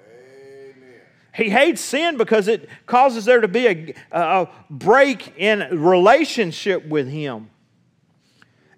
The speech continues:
Speaker 2: And so here, he shows his anger from heaven because there's sin that causes us to be separated from him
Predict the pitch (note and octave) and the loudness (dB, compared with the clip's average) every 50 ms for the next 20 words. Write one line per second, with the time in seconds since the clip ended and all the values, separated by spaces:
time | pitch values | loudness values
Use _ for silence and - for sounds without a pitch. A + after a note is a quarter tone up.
0 | _ - G#3 G#3 F3+ - C4 A#3 G#3 F3+ F3+ B3 D4+ D#4+ D4 C4 G#3 D#3+ - - | _ -4 -4 -2 0 2 2 2 2 0 -2 -2 -2 0 0 0 0 0 -4 -10
1 | _ _ _ - - - B3+ C4+ C#4+ D4 C#4 A#3 A3 A#3 B3 A3+ - _ _ _ | _ _ _ -20 -10 -6 -4 -2 0 0 0 -2 -2 -4 -6 -8 -12 _ _ _
2 | _ _ _ _ - - - - C#4 C4+ C4+ C4 G#3+ - A#3+ A#3+ A3 E3+ G#3 - | _ _ _ _ -14 -12 -4 0 2 4 4 2 2 0 -2 -2 -2 -2 -2 -2
3 | A#3 C4+ C#4+ D4+ D4+ C4+ D4 C#4 C4+ - - - B3 B3 A#3 A3 G3+ F#3 A3 C#4 | 0 0 0 -2 -2 0 0 0 0 -2 -2 0 2 2 2 2 0 0 2 4
4 | D#4 D#4+ D4 A3+ A3 B3 A#3+ A#3 G#3+ - - - _ _ - A3+ A3+ - B3 B3+ | 4 4 4 2 2 -2 -2 -4 -6 -12 -20 -20 _ _ -4 -2 0 2 2 0
5 | G#3 F#3+ A#3+ A#3+ A3+ - - - - - - D4+ D#4+ E4 D#4+ D4 B3+ A#3+ A#3+ A#3 | 2 2 2 2 2 0 -6 -10 -10 -6 -4 -2 0 2 2 2 2 2 0 -2
6 | G#3 - - - _ A3 A#3 A3 - C4 C4+ C#4 C4+ B3+ G#3 A3+ G#3 F#3+ C4+ D4+ | -6 -12 -20 -8 _ -2 -2 -2 0 2 4 4 4 4 2 2 4 4 4 4
7 | D#4 C4+ - - A3 B3 G#3+ - - C4+ C4 - - A#3+ A#3+ A#3+ A#3+ A3+ A3+ - | 4 2 0 -4 -6 -6 -6 -2 0 0 0 0 0 -2 0 0 0 0 -2 -4
8 | - A3+ G#3+ G#3+ B3+ C#4+ C#4+ C4+ C4+ B3 | -6 -4 -2 -2 -2 0 0 -2 -2 -4